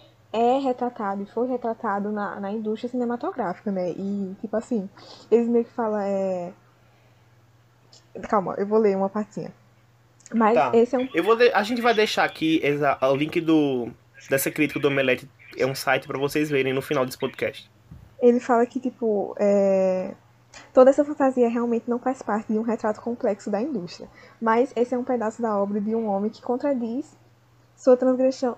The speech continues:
Speaker 1: sua transgressão com otimismo. Esse mundo de Ryan Murphy é lindo, não podemos culpar ninguém por preferir viver dentro dele. E, tipo assim, realmente,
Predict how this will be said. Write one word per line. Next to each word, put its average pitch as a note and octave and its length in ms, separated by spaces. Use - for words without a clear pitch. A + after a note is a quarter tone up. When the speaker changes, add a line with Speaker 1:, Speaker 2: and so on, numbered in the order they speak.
Speaker 1:
sua A#3 200
transgressão A#3 1200
com A3 180
otimismo. A3+ 720
Esse B3 300
mundo A3 280
de G#3 440
Ryan G3 260
Murphy G3 460
é G#3 100
lindo, F3 400
não G#3+ 180
podemos G#3+ 320
culpar G#3+ 380
ninguém G#3+ 500
por G#3 320
preferir G#3+ 380
viver G#3 280
dentro G3 220
dele. F3+ 360
E, G#3+ 100
tipo A#3 160
assim, A3 200
realmente, G3+ 560